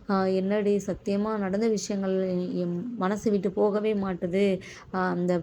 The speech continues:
பொம்பளை வந்து பேசுனதே என் கண்ணு முன்னாடி நிக்குது. எப்படிடி உங்க அப்பனுக்கு என்னை வந்து ஏமாத்த மனசு வந்துச்சு? முப்பது வருஷம்டி, ஆ, அவன் கூட நான் வாழ்ந்துருக்கிறேன்.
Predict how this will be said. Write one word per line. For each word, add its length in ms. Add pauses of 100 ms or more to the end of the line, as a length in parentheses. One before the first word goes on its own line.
(100)
பொம்பளை 340
வந்து 240
பேசுனதே 420
என் 180
கண்ணு 280
முன்னாடி 340
நிக்குது. 600 (300)
எப்படிடி 320
உங்க 160
அப்பனுக்கு 440
என்னை 160
வந்து 480 (320)
ஏமாத்த 440
மனசு 420
வந்துச்சு? 460
முப்பது 420
வருஷம்டி, 600 (380)
ஆ, 380 (120)
அவன் 220
கூட 180
நான் 220
வாழ்ந்துருக்கிறேன். 680